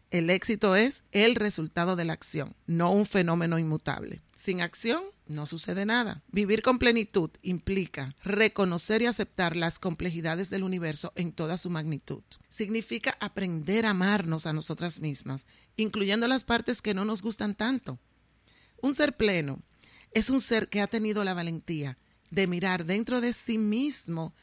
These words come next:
y asumir la misión que le ha sido encomendada. En tus manos reposa el poder para lograr lo que tú quieras. Queda de tu parte elegir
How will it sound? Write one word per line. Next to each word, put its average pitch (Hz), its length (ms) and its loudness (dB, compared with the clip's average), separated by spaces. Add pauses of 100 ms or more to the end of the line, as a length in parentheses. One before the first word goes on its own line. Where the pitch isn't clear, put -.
(140)
y 190 100 -2
asumir 196 580 0
la 226 120 4
misión 190 580 0 (200)
que 175 120 -6
le 156 100 -2
ha 165 80 -2
sido 175 240 0
encomendada. 143 840 -6
En 214 160 2
tus - 280 0
manos 214 640 2 (340)
reposa 202 680 0
el 226 160 0
poder 165 1080 -2 (320)
para 175 260 -2
lograr 156 400 -4
lo 160 120 -4
que - 120 -10
tú - 260 -10
quieras. - 680 -8 (600)
Queda 208 260 2
de 208 100 6
tu 202 140 2
parte 185 420 0
elegir 180 500 0